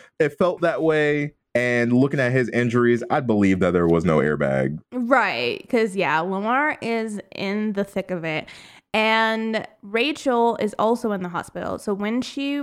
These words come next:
Speaker 2: wakes up, the hospital is completely empty.
Speaker 1: Mm.
Speaker 2: We find out that this is actually just happening inside of her head. She's, like, in a coma.
Speaker 1: Yeah.
Speaker 2: But she,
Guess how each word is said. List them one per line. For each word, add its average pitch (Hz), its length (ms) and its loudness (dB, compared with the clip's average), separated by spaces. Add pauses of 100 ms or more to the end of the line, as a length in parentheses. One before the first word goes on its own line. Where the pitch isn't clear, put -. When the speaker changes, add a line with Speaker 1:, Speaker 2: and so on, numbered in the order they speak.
(120)
Speaker 2:
wakes 202 380 -8
up, 294 480 -2 (260)
the 202 100 -4
hospital 202 460 -4
is 196 80 -10
completely 190 600 -8
empty. - 440 -12 (180)
Speaker 1:
Mm. 185 200 0
Speaker 2:
We 269 100 2
find 349 240 0 (120)
out 440 100 0
that 269 140 -10
this 269 160 0
is 233 100 -2
actually 214 400 0
just 196 200 -4
happening 185 440 -4
inside 180 380 -4
of 175 80 -6
her 170 140 -6
head. 170 340 -6
She's, 175 240 -10
like, 165 260 -10
in 170 140 -10
a - 20 -12
coma. 175 640 -8 (260)
Speaker 1:
Yeah. 165 180 0
Speaker 2:
But 175 540 0 (480)
she, 320 800 -2